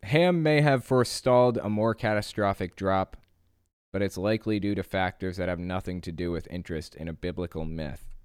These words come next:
The cold weather will no doubt limit attendance in coming months, and the park will be closed on Sundays and Mondays until next month, but there's a conference center on the premises that allows thousands of people to visit the park in one fell swoop.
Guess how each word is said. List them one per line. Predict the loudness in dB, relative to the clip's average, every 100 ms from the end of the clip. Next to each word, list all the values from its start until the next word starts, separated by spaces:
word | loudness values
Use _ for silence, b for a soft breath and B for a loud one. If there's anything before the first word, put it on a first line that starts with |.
| _
The | -4
cold | 4 4 4
weather | 2 4 2
will | 0
no | 0 0
doubt | 2 2 2 -2
limit | -4 -4 -6
attendance | -6 -6 -4 -6 -6
in | -10
coming | -6 -6 -4 -6
months, | -6 -8 -12
and | -12 -8
the | -8
park | -6 -4 -4
will | -4 -6
be | -8
closed | -6 -4 -4 -6
on | -10 -8
Sundays | -8 -6 -6 -6
and | -6 -8
Mondays | -6 -6 -6
until | -8 -8 -8
next | -8 -10 -10
month, | -8 -8 -10 b b b
but | -8 -4
there's | -2 -4
a |
conference | -2 -4 0 -4 -4
center | -4 -2 0 -2
on | -4 -6
the | -6
premises | -6 -4 -6 -4 -4 -4 -6
that | -6 -4
allows | -2 -2 -4 -8 _
thousands | -4 -2 -2 -4 -8
of | -10 -8
people | -8 -6 -8
to | -8
visit | -6 -6 -6 -10
the |
park | -8 -6 -6 -8
in | -12 -10
one | -8 -10
fell | -10 -8 -8
swoop. | -10 -12 -12